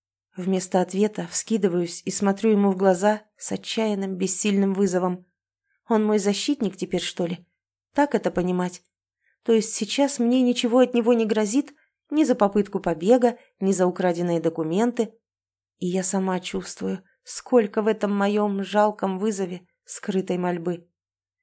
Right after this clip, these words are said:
Мне страшно. Страшно, что он меня сейчас точно так же захочет закопать где-нибудь в лесу за то, что совершила. Уж если родной дядька может, то Булату вообще нечего стесняться.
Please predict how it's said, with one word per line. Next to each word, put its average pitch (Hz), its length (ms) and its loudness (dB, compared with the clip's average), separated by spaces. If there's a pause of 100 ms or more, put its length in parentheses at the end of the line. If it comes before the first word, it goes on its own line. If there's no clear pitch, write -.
(120)
Мне 190 240 0
страшно. 190 640 -4 (360)
Страшно, 208 580 -2
что - 240 -2
он 226 120 2
меня 226 200 0
сейчас 233 380 0
точно 226 380 -2
так 226 300 0
же 208 100 -2
захочет 214 520 -2
закопать 214 520 2
где-нибудь 196 480 0
в 196 40 -4
лесу 240 440 -2 (260)
за 190 200 -2
то, 190 180 -2
что - 160 -6
совершила. 180 720 -4 (400)
Уж 262 200 -6
если 262 320 2
родной 226 420 4
дядька 202 400 0
может, 190 420 -2 (260)
то 277 120 0
Булату 254 440 4
вообще 240 380 2
нечего 185 400 -2
стесняться. 180 720 -4